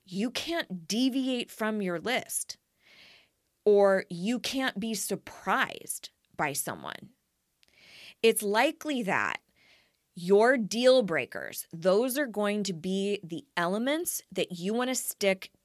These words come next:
to your guns on, okay? Those are the things that, mm, it's not really negotiable for you to be honest, or it's not really negotiable for you to have open and honest communication.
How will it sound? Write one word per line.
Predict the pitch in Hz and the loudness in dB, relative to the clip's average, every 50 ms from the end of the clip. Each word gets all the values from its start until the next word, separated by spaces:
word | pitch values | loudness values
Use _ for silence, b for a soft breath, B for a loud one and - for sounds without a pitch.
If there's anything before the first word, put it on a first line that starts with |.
| _ _ - | _ _ -6
to | - 208 | -4 -2
your | 185 190 185 | 0 0 0
guns | 165 170 160 143 151 147 - | 0 -2 -4 -4 -6 -8 -8
on, | 127 95 - - - - _ _ _ _ - | -8 -8 -8 -8 -12 -14 _ _ _ _ -14
okay? | 208 - 185 156 160 170 190 B B B B B B B | -12 -4 -2 -2 -2 -2 -4 B B B B B B B
Those | 180 202 202 214 233 254 247 285 | 4 4 6 6 6 4 2 -2
are | 294 | -2
the | 269 285 277 | -2 -2 -2
things | - - - 185 170 165 165 165 170 165 - - _ - | -2 -2 -2 -2 -2 -2 -4 -6 -8 -10 -10 -14 _ -6
that, | - 180 170 170 160 160 - _ b b b b b b b _ - - | -2 0 2 2 2 0 -2 _ b b b b b b b _ -10 -8
mm, | 381 392 381 381 370 - _ _ _ _ _ - | -4 -4 -2 -2 -4 -6 _ _ _ _ _ -2
it's | - 392 466 466 - - | 0 0 2 2 0 -2
not | 381 415 466 494 - - | 0 0 0 0 -2 -4
really | - 381 381 392 381 | -4 -6 -4 -4 -4
negotiable | 370 370 339 381 381 392 392 - 349 302 233 220 175 117 101 | -4 -2 0 0 0 0 0 0 -2 0 2 2 2 2 0
for | - - 226 | -2 -6 -6
you | 240 240 240 | -4 -2 -2
to | 220 202 | -2 -2
be | 220 220 208 - | -2 -2 -2 -2
honest, | 202 202 196 196 170 87 - - - - - - | -2 -2 -2 -2 -2 -4 -4 -6 -6 -6 -2 0
or | 208 208 226 | 2 2 2
it's | 240 285 285 - | 2 0 -2 -4
not | 294 320 359 381 349 - | -4 -2 -2 -2 -4 -2
really | 311 359 370 370 359 349 | -2 -2 0 0 -2 -2
negotiable | 320 330 311 320 330 349 370 - - 330 233 202 151 113 73 - - | -2 -2 0 2 2 2 2 0 -2 0 0 0 0 0 0 -4 -8
for | - - 226 220 214 208 202 202 190 B B B B B | -8 -2 0 2 4 4 4 2 2 B B B B B
you | - 180 220 233 | -6 -2 0 2
to | 233 220 | 2 4
have | 214 208 226 214 - _ - | 4 2 0 0 -2 _ 2
open | 196 196 190 190 226 214 208 214 - | 4 4 4 4 0 0 0 0 -2
and | - 196 190 - | -2 -2 -2 -2
honest | - 175 175 185 196 202 202 196 - - - | -2 -2 0 0 0 -2 -4 -4 -8 -10 -10
communication. | - 202 196 196 208 214 214 202 - 208 226 226 - - - - - - | -8 -6 -4 -2 -2 -2 -4 -4 -4 -4 -4 -2 -2 -4 -6 -6 -12 -16